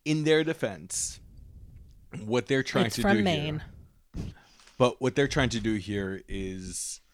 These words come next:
Speaker 1: the cardamom and the orange really theoretically blend nice together. I think that maybe this is not the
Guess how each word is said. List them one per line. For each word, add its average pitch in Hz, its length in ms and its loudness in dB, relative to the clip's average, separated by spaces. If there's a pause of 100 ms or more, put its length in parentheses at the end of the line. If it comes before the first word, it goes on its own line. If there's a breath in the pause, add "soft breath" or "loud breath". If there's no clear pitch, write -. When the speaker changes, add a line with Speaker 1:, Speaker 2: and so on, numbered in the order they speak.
Speaker 1:
the 107 200 -6
cardamom 113 640 -2
and 101 240 -8
the 98 80 -10
orange 98 600 -10 (100)
really 113 960 -2 (680)
theoretically 143 680 -2
blend 113 400 -2
nice 107 300 -6
together. 101 680 -4
I 107 140 -10
think 101 400 -8
that 98 180 -8
maybe 101 300 -8
this 95 180 -10
is - 60 -10
not 95 220 -12
the - 60 -18